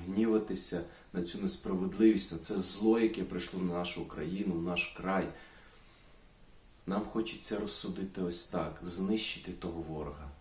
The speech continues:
А Господь каже: «Дай, я осуджу його». Дамо Господу суд справедливий, не наш,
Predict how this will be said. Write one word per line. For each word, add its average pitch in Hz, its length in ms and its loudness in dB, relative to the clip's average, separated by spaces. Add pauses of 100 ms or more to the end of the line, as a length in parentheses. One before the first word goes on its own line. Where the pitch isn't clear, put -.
(2500)
А - 60 -12
Господь 80 400 -8
каже: 78 300 -8
«Дай, 82 440 -2 (680)
я 82 200 -2
осуджу - 480 -10
його». - 300 -14 (1120)
Дамо 110 260 2
Господу 80 640 -6 (1200)
суд - 320 -2
справедливий, 82 800 -2 (420)
не 82 100 -2
наш, 85 440 -4